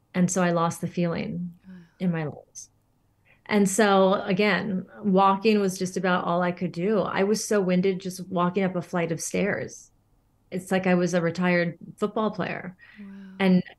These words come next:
Speaker 1: that's just not me. I mean, now I'm back to working out, lifting weights,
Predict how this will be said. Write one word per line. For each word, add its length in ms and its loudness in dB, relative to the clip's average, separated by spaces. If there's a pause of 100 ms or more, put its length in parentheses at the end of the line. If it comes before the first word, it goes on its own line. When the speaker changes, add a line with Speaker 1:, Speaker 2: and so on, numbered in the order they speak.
(100)
Speaker 1:
that's 160 -12
just 180 -2
not 240 2
me. 340 0
I 80 0
mean, 320 -2
now 300 0
I'm 140 2
back 260 0
to 120 -4
working 360 -2
out, 460 0 (600)
lifting 540 2
weights, 520 0